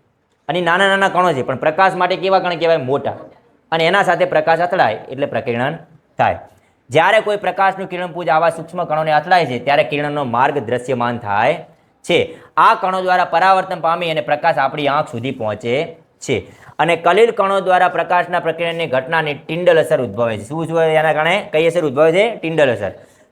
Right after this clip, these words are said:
સૂર્યપ્રકાશનું કિરણ એક નાના છિદ્ર દ્વારા ધુમાડા ભરેલા રૂમમાં પ્રવેશે ત્યારે તમને આ ઘટના જોવા મળે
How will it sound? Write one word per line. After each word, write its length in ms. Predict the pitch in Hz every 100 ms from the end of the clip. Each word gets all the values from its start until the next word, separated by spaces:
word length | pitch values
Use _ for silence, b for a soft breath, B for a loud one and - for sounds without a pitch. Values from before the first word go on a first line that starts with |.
| -
સૂર્યપ્રકાશનું 840 | 165 208 208 196 196 190 185 185
કિરણ 260 | 175 180 180
એક 300 | 165 170 165
નાના 380 | 151 156 196 208
છિદ્ર 380 | 202 160 170
દ્વારા 320 | 165 165 160 156
ધુમાડા 480 | 120 120 160 175
ભરેલા 340 | - 131 156 156
રૂમમાં 380 | 143 147 156 147
પ્રવેશે 380 | 165 175 165
ત્યારે 280 | 156 143 151
તમને 300 | 156 147 151
આ 180 | 147 151
ઘટના 360 | 139 120 139 147
જોવા 280 | 117 131
મળે 580 | 120 107 110 135 175 170